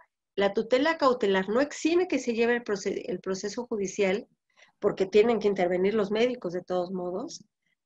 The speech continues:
pero sí evita el pleitongo, ¿no? De quién va a ser el tutor,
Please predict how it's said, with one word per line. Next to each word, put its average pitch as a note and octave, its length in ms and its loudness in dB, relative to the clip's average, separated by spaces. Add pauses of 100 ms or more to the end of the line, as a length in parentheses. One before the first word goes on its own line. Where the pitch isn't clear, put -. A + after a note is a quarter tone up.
pero C4 340 6
sí A#3+ 240 -2
evita D4 600 2 (760)
el G3 200 2
pleitongo, G3 640 4
¿no? G3 160 -2
De F#3+ 140 -4
quién F#3+ 200 0
va F#3 60 -2
a F3+ 60 -6
ser F#3+ 180 -4
el F3+ 160 -4
tutor, - 340 -12